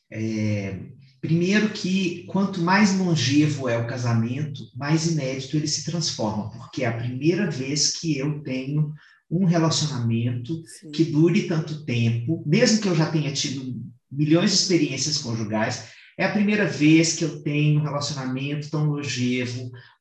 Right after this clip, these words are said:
Speaker 1: ou é a primeira vez que eu tenho um relacionamento com uma pessoa que já tem um filho, ou é a primeira vez que eu tenho dois filhos com essa pessoa, ou é a primeira vez que eu envelheço, que uma pessoa me vê envelhecendo, falando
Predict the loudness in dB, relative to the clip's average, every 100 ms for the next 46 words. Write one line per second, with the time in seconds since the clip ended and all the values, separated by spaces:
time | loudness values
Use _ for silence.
0 | _ -2 0 2 2 2 0 0 0 0
1 | 0 0 0 -4 -4 -2 -2 -2 -2 -2
2 | -4 -6 -6 -6 -6 -8 -6 -2 0 0
3 | -2 -4 -4 -2 -4 -4 -8 -10 -8 -10
4 | -10 -10 -8 -8 -4 0 0 0 -2 -2
5 | -2 0 0 0 -2 -4 -2 0 -2 -2
6 | -4 -6 -6 -8 -8 -8 -8 -4 -4 -6
7 | -10 -14 0 2 2 0 0 2 4 2
8 | 2 0 2 4 4 2 2 -4 -4 -2
9 | 0 0 0 0 -2 0 2 2 0 0
10 | 0 -2 -4 -4 -4 -6 -10 -16 _ -20
11 | -20 _ -8 2 4 6 4 4 0 -2
12 | -6 -8 -10